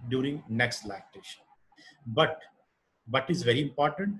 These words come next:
if we make proper changes in the diet, feeding pattern, and if you adopt proper control measures, then surely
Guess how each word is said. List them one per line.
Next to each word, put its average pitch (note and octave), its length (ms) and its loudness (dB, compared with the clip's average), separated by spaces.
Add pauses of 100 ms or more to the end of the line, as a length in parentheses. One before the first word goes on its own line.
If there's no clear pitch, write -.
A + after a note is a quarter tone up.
(220)
if E3 180 -2
we F3 80 2
make E3 340 2
proper F3+ 500 2
changes C#3 600 0 (480)
in C3+ 160 -4
the C3+ 80 2
diet, A#2+ 420 4 (480)
feeding D3+ 340 2
pattern, A#2+ 540 4 (240)
and C3+ 160 2
if C#3+ 200 -2
you E3 180 6
adopt B2 400 4 (380)
proper D#3+ 360 4
control C3+ 480 0
measures, A#2+ 560 2 (380)
then B2+ 440 2 (320)
surely C#3+ 680 0